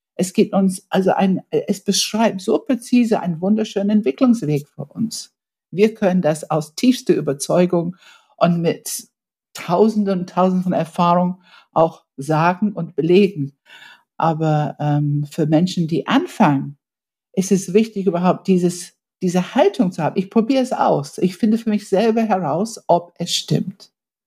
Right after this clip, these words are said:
Und ich glaube, das ist wichtig. Unsere Haltung von Anfang an ist nicht, wir wollen euch überzeugen und missionieren.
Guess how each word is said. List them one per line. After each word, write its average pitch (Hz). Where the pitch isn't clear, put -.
Und 190
ich -
glaube, 202
das 185
ist 160
wichtig. -
Unsere 156
Haltung 185
von 156
Anfang 190
an 165
ist -
nicht, 185
wir 185
wollen 165
euch 160
überzeugen 156
und 151
missionieren. 151